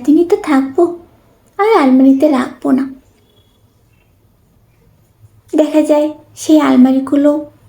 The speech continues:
আবারও ভরেই আছে, ব্যাস আলমারিটা আর খোলাও হয় না। কত জিনিস, কানের দুলের রঙিন বাক্স সবই পড়ে থাকে।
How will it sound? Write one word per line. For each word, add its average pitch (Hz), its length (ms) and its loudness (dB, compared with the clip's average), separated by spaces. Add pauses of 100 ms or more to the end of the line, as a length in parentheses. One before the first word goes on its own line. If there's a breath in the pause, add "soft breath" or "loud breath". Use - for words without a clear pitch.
(220)
আবারও 269 540 0
ভরেই 269 420 0
আছে, - 300 -12 (2000)
ব্যাস 339 140 -2 (540)
আলমারিটা 254 560 0
আর - 60 0 (100)
খোলাও 247 360 -4
হয় 254 280 -4
না। 240 160 -4 (1800 soft breath)
কত 320 260 0
জিনিস, 294 580 2
কানের 254 340 2
দুলের 269 360 2
রঙিন 269 340 6
বাক্স 262 320 -2
সবই 302 480 -2
পড়ে 254 240 0
থাকে। 285 360 -12